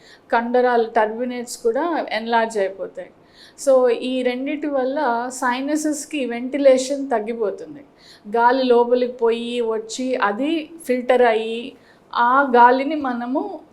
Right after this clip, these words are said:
పీలుస్తాం గొంతులోంచి. ఈ అడ్డం ఉన్నప్పుడు లోపలికి ఎయిర్ వెళ్ళదు, ఫిల్టర్ అవ్వదు, అక్కడంతా పస్ చేరిపోతుంది.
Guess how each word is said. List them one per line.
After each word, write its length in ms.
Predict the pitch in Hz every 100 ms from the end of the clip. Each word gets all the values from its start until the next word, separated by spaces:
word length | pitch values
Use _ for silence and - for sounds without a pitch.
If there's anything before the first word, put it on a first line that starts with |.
| -
పీలుస్తాం 520 | 277 247 226 - 190 - -
గొంతులోంచి. 760 | 220 233 233 220 196 208 202 - _ _ - 254
ఈ 340 | 262 262 247
అడ్డం 360 | 214 226 254 294
ఉన్నప్పుడు 760 | 294 285 262 262 294 392 381 -
లోపలికి 520 | 233 240 247 294 285
ఎయిర్ 240 | 226 226 262
వెళ్ళదు, 640 | 233 233 233 285 381 392 -
ఫిల్టర్ 360 | 262 247 247 240
అవ్వదు, 600 | 226 220 226 247 381 392 - _ _ _ _ _ _ _ _ _ _ -
అక్కడంతా 460 | 233 240 233 254
పస్ 420 | 262 254 233 - 254
చేరిపోతుంది. 880 | 240 233 233 214 226 226 240 370